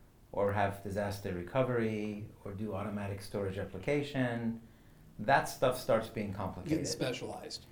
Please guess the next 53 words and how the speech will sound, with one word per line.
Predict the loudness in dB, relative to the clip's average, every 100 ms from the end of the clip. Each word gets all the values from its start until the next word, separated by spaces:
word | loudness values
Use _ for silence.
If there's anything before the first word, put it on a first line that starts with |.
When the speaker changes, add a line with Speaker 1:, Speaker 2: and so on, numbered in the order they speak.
| -18 2
Speaker 2:
at |
Speaker 1:
Well, | 8
Speaker 2:
that | 10
Speaker 1:
you | 10
need | 8
to |
Speaker 2:
point. | 6
Speaker 1:
know | 8
what | 8
you're | 8 6
doing. | 0 -4 -16 -14
Speaker 2:
Yeah. | -6 -4 -6 -14 -8
Speaker 1:
And, | -2 2 4 4 4 0 -2 0
you |
know, | 4 4
if | 2
you | 2
do | 6
know | 8 8
what | 8
you're | 4
doing, | 4 4 4
then | 4 4 2
great, | 2 2 2 0 0
but | 0 0 -8 -18 -8
it | -6 -6 -6
is | -4 -2
usually | 2 2 2 2
difficult. | 0 -2 -6 -10 -14 -18 -18 -20 -10 -6
Speaker 2:
Okay. | -6 -6 -10 -6 0
Speaker 1:
And | 2
in | 4
Speaker 2:
Probably | 6 8 10
Speaker 1:
H |
A, | 12
Speaker 2:
something | 12 12
you | 12
want | 10 6
some | 4
support | -6 -6 4 4 6
for? | 4 4 0 -12 -16 -10
Speaker 1:
uh, | -6 2
you | 6
probably | 8 10 10 10
do, | 8 8 10 10 8 4
and | 4
it's | 4
advisable | 4 8 8 10 10 10
that | 10 8
you | 6
do, | 6 6 4 2 -4
because, | -6 0 4 6 4 4
uh, | 4 6 4 4 2